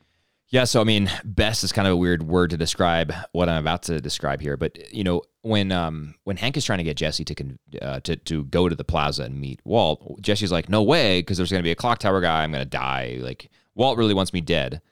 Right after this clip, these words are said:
Remember, Jesse doesn't know what we know about how Walt doesn't wanna kill Jesse. Jesse thinks Walt wants him dead, and so he's like, "No, I don't wanna go to this plaza and meet him." And Hank's like, "No, no, you're gonna be fine, yada, yada, yada." Uh, and then there's that moment where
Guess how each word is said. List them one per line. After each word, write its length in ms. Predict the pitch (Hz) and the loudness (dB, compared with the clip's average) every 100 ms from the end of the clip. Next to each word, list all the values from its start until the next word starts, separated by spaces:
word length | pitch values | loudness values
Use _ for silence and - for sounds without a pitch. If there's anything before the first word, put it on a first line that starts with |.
| _ _ _ _ _ _ _ _ _ | _ _ _ _ _ _ _ _ _
Remember, 280 | 90 107 71 | 2 2 2
Jesse 260 | 78 107 | 0 0
doesn't 160 | 95 82 | 0 0
know 100 | 80 | -2
what 80 | 76 | -2
we 80 | 87 | -2
know 160 | 80 55 | -4 -6
about 240 | - 60 | -10 -10
how 160 | 65 58 _ | -10 -12 _
Walt 220 | - 76 - | -8 -6 -2
doesn't 300 | 98 85 50 | -4 -4 -10
wanna 180 | 53 | -14
kill 300 | - - 50 - | -12 -10 -12 -12
Jesse. 380 | - 55 65 87 - _ _ _ | -10 -8 -8 -8 -12 _ _ _
Jesse 300 | - 117 120 | 0 2 2
thinks 300 | 101 92 90 | 0 0 0
Walt 180 | 85 85 | 0 2
wants 180 | 85 82 | 0 -4
him 60 | 76 | -2
dead, 180 | 76 | -2
and 100 | 73 | -2
so 80 | 73 | -4
he's 140 | 76 76 | -4 -4
like, 200 | 76 - | -6 -4
"No, 180 | 139 147 | -4 -2
I 20 | |
don't 100 | 110 | -2
wanna 140 | 95 | -2
go 100 | 78 | 0
to 80 | 78 | -2
this 180 | 71 - | -2 -6
plaza 500 | - - - 67 82 | -10 -12 -10 -6 -4
and 160 | 90 71 | -4 -2
meet 120 | 76 | -4
him." 160 | 107 127 _ _ _ _ - | -4 -6 _ _ _ _ -4
And 100 | 110 | -2
Hank's 220 | 127 127 | 0 0
like, 160 | 117 | -2
"No, 240 | 156 196 170 | -2 -2 -2
no, 140 | 127 | -2
you're 60 | 123 | -2
gonna 20 | 135 | -4
be 80 | 131 | -4
fine, 340 | 120 113 107 | -4 -4 -4
yada, 180 | 104 98 | -4 -4
yada, 220 | 80 73 | -4 -4
yada." 260 | 69 80 - _ _ _ _ | -6 -6 -12 _ _ _ _
Uh, 280 | - 104 95 - | -2 0 0 -2
and 140 | 113 117 | -2 2
then 80 | 123 | 4
there's 140 | 113 | 4
that 320 | 104 98 - - | 4 0 -2 -4
moment 300 | 95 92 85 | 0 0 0
where 420 | 85 80 78 | 0 2 0